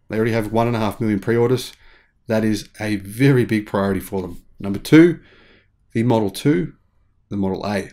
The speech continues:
Let's just stick, let's just stick with it. Let's call it the Model two. Doesn't matter what the name is. That's what we'll go with. And number three, the Semi.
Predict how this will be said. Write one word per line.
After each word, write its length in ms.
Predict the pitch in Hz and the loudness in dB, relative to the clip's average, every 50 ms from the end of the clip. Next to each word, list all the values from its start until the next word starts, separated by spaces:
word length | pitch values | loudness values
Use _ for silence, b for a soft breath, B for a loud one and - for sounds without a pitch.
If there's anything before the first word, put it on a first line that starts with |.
| _ _ | _ _
Let's 160 | - 131 135 - | -6 -6 -4 -4
just 140 | 185 - - | -4 -4 0
stick, 220 | - 185 165 - | 0 0 0 0
let's 200 | - 165 190 190 | 0 -2 0 0
just 120 | - 202 - | 0 -2 0
stick 180 | - 214 196 | 2 0 4
with 160 | 196 202 175 170 | 4 4 4 4
it. 140 | 190 - | -2 -2
Let's 240 | - 160 175 170 - | 0 -2 0 0 -2
call 240 | - - 190 185 180 | -2 2 4 4 4
it 100 | 185 156 | 4 4
the 60 | 147 | 0
Model 300 | 143 147 147 143 139 131 | 2 2 2 2 2 0
two. 400 | - - - 143 113 90 82 - - - _ _ | -4 -2 0 0 0 0 -4 -10 -18 -20 _ _
Doesn't 180 | 139 127 113 | -2 0 0
matter 140 | 131 127 117 | 0 -2 -4
what 100 | 113 101 | -4 -4
the 60 | - | -4
name 240 | 104 120 123 135 135 | -2 0 2 4 4
is. 160 | 147 143 143 B B B B B B B B B B - | 4 4 2 B B B B B B B B B B -4
That's 200 | - 113 110 - | -4 -4 -2 -2
what 120 | 131 - | -2 -2
we'll 100 | 107 104 | -2 -4
go 180 | 104 107 98 95 | -2 0 0 0
with. 260 | 95 - - - - _ _ _ _ | 0 -2 -6 -10 -16 _ _ _ _
And 140 | - 104 101 | -10 -6 -2
number 220 | 107 123 135 131 135 | 0 2 2 2 0
three, 540 | 139 - - 190 208 202 185 180 165 147 b b b b b b b b _ | -4 -2 -2 4 6 6 6 6 4 0 b b b b b b b b _
the 100 | - 127 | -4 -4
Semi. 520 | 123 - - 135 123 113 90 - - - | -2 0 -2 -2 -2 -2 -4 -6 -10 -16